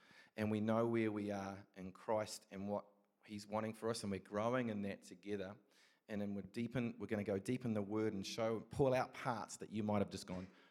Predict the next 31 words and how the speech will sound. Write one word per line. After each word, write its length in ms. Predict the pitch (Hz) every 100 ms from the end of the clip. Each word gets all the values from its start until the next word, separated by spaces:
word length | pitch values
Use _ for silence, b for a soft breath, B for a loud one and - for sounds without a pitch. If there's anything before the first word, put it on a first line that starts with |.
| B
and 1200 | 117 101 82 76 73 71 69 - - _ - 95
just 140 | 92 90
read 180 | 98
over 320 | 98 98 87 76
it 140 | - -
because 200 | - 90
it 100 | 85
seems 300 | - 101 98
too 180 | - 92
grand. 440 | 85 98 90 82 78 - b b b b -
But 120 | 98 _ _
I 100 | 117
don't 120 | 131 120
know 40 |
about 180 | 107 87
you, 180 | 113 101
but 160 | 95
my 200 | 107 120
God 280 | 117 107 101
is 160 | 95 95
a, 180 | 92 -
a 40 |
God 220 | 92 101 95
of 80 |
miracles, 800 | 92 104 107 101 87 85 - - - b b
and 80 | 98
he's 100 | 92
a 40 | 92
supernatural 720 | - 123 98 107 - - 90
God. 280 | 90 85 82 - b b b b b -
And 300 | 202 202